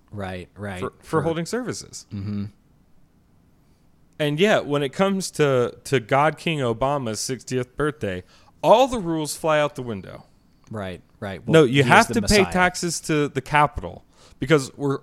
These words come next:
Speaker 2: we're running out of money. So, so I know that you can't feed your children.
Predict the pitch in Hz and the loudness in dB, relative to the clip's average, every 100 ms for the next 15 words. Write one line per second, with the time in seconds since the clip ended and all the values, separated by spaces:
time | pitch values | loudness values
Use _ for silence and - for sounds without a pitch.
0 | - 147 143 135 139 170 196 180 165 151 | -8 -6 -4 -4 0 0 0 -2 0 0
1 | 123 113 127 117 87 - _ _ _ _ | -2 -2 -2 -2 -6 -20 _ _ _ _
2 | _ - 160 143 123 139 139 127 135 135 | _ -4 0 2 0 -4 -2 -2 -2 -4
3 | 151 208 220 180 180 156 175 156 - 156 | -2 -2 -2 -2 -2 -2 -2 -2 -2 -4
4 | 147 127 117 135 110 101 90 | -4 -6 -2 0 0 -2 -10